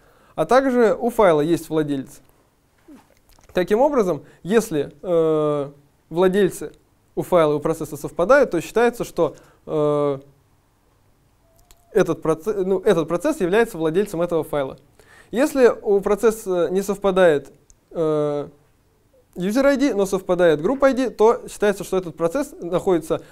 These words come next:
в группе пользователя, владеющего этим файлом. Если и это не совпадает, то считается, что процесс относится ко всему оставшемуся миру. Э, но эти правила можно немножечко обходить.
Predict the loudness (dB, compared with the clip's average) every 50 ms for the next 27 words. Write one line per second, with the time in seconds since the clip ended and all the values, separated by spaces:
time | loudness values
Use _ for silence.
0 | -20 _ -12 -6 -2 0 0 0 0 2 2 2 2 2 -2 -10 _ _ _ _
1 | _ 2 2 4 2 0 0 0 -2 -6 -6 -4 -4 -4 -4 -6 -10 -4 -4 -2
2 | 0 0 -2 -2 -2 -2 -4 -2 -4 -6 -8 -4 -4 -4 -4 -4 -8 -14 _ _
3 | _ _ 4 4 4 4 4 0 4 4 4 4 4 2 -2 -2 -4 -4 -4 -2
4 | 0 0 0 0 -2 -4 -8 -4 0 0 0 0 -2 -6 -8 -6 -4 -2 -4 -2
5 | -4 -4 -4 -4 -4 -4 -6 -8 -8 -10 -10 -10 -8 -6 -4 -2 -2 -2 -2 -4
6 | -6 -6 -6 -14 -16 -14 -12 -12 -12 -12 -14 -18 _ _ _ _ _ _ _ _
7 | _ _ _ _ _ _ _ _ _ _ _ _ _ _ _ _ _ _ _ _
8 | _ _ _ _ _ _ _ _ _ _ _ _ _ _ _ _ _ _ _ _
9 | _ _ _ _ _ _ _ _ _ -2 0 2 2 4 2 2 2 0 0 -2
10 | -4 -8 -16 _ _ _ _ _ _ _ _ _ 2 4 4 4 4 2 0 -2
11 | -2 -2 0 -2 -4 0 4 4 6 6 6 4 4 4 2 2 2 0 0 2
12 | 0 0 -2 0 -2 -2 -2 0 -4 -6 -6 -8 -12